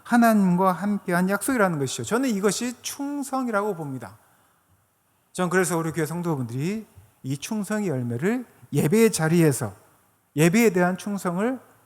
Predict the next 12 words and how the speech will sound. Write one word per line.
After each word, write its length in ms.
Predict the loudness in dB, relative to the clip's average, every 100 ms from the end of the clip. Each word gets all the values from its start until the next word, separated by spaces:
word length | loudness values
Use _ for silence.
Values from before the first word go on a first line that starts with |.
| _ -8
가졌으면 400 | -4 -4 -4 -4
좋겠습니다. 520 | -6 -8 -8 -12 -16 _ _ _ _ _ _ _ _ _ _
왜냐하면 640 | -4 0 2 2 0 -2 -10 -20 _
그것이 380 | -8 -2 -2 -2
여러분들에게 760 | -2 -2 -4 -6 -4 -2 -4 -6 _ _ _ _
유익한 420 | 4 4 4 2 0
것이고, 640 | -2 -4 -2 -2 -4 -12 _ _ _ _
하나님께서 580 | -2 2 4 4 2 2
여러분들에게 960 | 4 2 2 0 0 0 2 2 0 -4 -20 _ _ _
신뢰를 680 | -10 -6 -2 0 2 2 2
보여주는 460 | 6 6 4 0
것이고, 640 | -2 -4 -6 -4 -4 -4